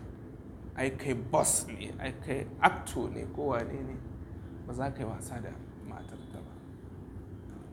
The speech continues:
Shi ya sa ma da wani ya auri wata daga cikin, za mu zo kan wannan. Saboda haka malam yake ce mana lazzatul mula'abati, daɗi na wasa tsakanin miji da mata, tafuqu lazzatal jima,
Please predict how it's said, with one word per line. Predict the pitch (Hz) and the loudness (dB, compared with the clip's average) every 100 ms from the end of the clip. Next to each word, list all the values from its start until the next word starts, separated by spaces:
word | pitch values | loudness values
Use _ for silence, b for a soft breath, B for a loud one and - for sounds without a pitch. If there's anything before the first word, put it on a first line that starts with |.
| - - | -10 -10
Shi | - 139 | -6 -2
ya | 143 | -2
sa | - 139 | 0 0
ma | 131 131 | 2 2
da | 123 | 4
wani | 120 135 143 135 - - - - - - - - | 4 4 4 0 -4 -12 -10 -10 -10 -10 -10 0
ya | 123 147 127 | 4 4 2
auri | 123 110 117 | 0 2 4
wata | 123 - 143 | 4 2 0
daga | 117 - - | 0 -2 -6
cikin, | - - 117 - - - | -6 -4 -4 -4 -8 -6
za | 123 151 | 2 4
mu | 143 | 4
zo | 113 101 | 0 -2
kan | - 104 - | -4 -4 -4
wannan. | - - - - - - - | -8 -8 -10 -10 -10 -10 -8
Saboda | - 160 139 131 | -4 0 2 0
haka | 135 113 | 0 0
malam | 139 170 147 | 2 2 4
yake | 143 131 131 | 2 0 -4
ce | - 139 123 | -2 -2 2
mana | 123 123 117 - 131 | 4 2 0 -2 0
lazzatul | 160 131 139 139 120 | 0 0 -2 -2 -4
mula'abati, | 104 104 113 107 120 117 95 - - - 117 | -2 0 0 0 -2 -4 -6 -8 -10 -8 -2
daɗi | 143 143 151 - 151 147 | 2 2 0 -2 -4 -2
na | 156 | -2
wasa | 135 107 - 127 | -2 -2 -4 -4
tsakanin | 127 - - 131 127 131 127 - B B B - | -4 -6 -4 0 2 2 2 2 B B B 0
miji | 147 147 131 | 2 4 4
da | 113 | 2
mata, | 110 - - 139 143 | 0 -2 -4 -4 -2
tafuqu | 131 123 - 165 180 - 131 | 0 2 4 4 4 6 6
lazzatal | 139 165 - 127 - 147 156 | 8 6 4 0 0 0 0
jima, | 117 110 104 | 0 -2 -2